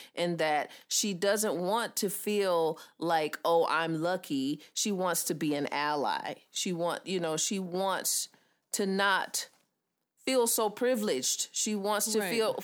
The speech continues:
Speaker 1: want us, she wants us all to
Speaker 2: She
Speaker 1: feel
Speaker 2: wants
Speaker 1: equal.
Speaker 2: to do something with her privilege.
Speaker 1: Yes, exactly.
Speaker 2: Right. Something positive.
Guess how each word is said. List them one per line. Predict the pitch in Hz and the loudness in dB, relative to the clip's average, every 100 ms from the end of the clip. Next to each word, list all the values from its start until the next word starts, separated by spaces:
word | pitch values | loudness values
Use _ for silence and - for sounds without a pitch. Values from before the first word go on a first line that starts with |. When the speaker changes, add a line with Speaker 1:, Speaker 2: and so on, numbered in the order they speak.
| 165 | -10
Speaker 1:
want | 175 202 214 | -4 0 0
us, | 202 - | 0 0
she | 214 | 0
wants | 190 202 202 | 0 0 0
us | 180 | 0
all | 165 165 | 2 2
to | 160 | 0
Speaker 2:
She | 302 | 0
Speaker 1:
feel | 302 | 2
Speaker 2:
wants | 294 277 | 2 2
Speaker 1:
equal. | - | 0
Speaker 2:
to | 240 | 0
do | 202 240 | 0 2
something | 220 208 202 - 180 165 151 | 2 2 0 -2 -2 -2 -4
with | - 180 - | -2 -2 0
her | 180 147 | -2 -4
privilege. | - 160 127 110 - 175 | -2 -4 -2 -6 -2 0
Speaker 1:
Yes, | 143 - - - - | 0 0 -2 -4 -4
exactly. | 170 160 160 131 - - | -4 -2 -2 -2 -4 -8
Speaker 2:
Right. | - _ - _ _ _ _ _ - | -12 _ -20 _ _ _ _ _ -4
Something | 190 180 175 | -2 -2 -2
positive. | 160 160 147 135 - - | -4 -2 -2 -2 -6 -8